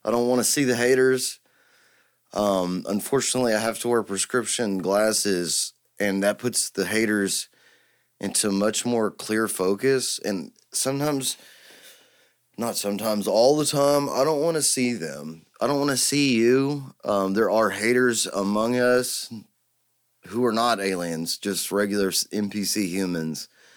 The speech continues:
But they are out there, guys. I hope that we had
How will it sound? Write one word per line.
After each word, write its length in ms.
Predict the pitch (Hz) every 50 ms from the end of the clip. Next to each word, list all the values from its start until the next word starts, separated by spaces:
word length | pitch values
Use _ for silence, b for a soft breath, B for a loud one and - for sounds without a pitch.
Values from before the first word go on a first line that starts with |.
| b b b b b b b b b b
But 140 | - - -
they 160 | 120 127 139
are 160 | 147 147 131
out 220 | 123 127 131 131 127
there, 240 | - 101 98 95 87
guys. 560 | 87 92 90 90 85 85 87 85 - - - _ _ _ -
I 120 | - 98 98
hope 500 | 92 - - 127 151 175 180 175 - - _ _ b b b b b b b b b b b b b b
that 140 | - 117 117
we 200 | 117 127 127 123
had 460 | 120 123 117 110 104 98 95 95 87